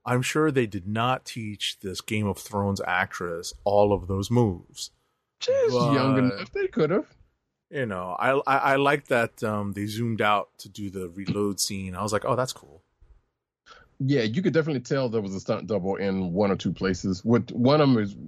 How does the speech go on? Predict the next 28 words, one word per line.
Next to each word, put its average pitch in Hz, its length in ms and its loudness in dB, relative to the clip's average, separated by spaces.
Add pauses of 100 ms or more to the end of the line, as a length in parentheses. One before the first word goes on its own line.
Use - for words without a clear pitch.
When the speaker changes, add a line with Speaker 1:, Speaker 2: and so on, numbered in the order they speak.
(180)
Speaker 2:
one 139 180 4
of 131 40 6
'em 113 100 2
especially, 101 540 -2
wh-, 107 260 -4
which 110 180 -2
would 101 200 -2
make 98 180 0
sense, 98 240 2
but 92 160 -2
the 101 120 0
other 98 140 4
one 87 300 0
also 85 520 2
because 90 260 0
Speaker 1:
Right. 92 80 4
Speaker 2:
of 87 160 -2
a - 120 -2
couple 90 280 2
of 82 80 0
other 85 200 2
things. 87 300 0 (100)
So 85 220 0
yeah, 98 220 0
she 90 120 -2
wasn't 120 280 0
definitely 113 260 -2
doing 92 260 -4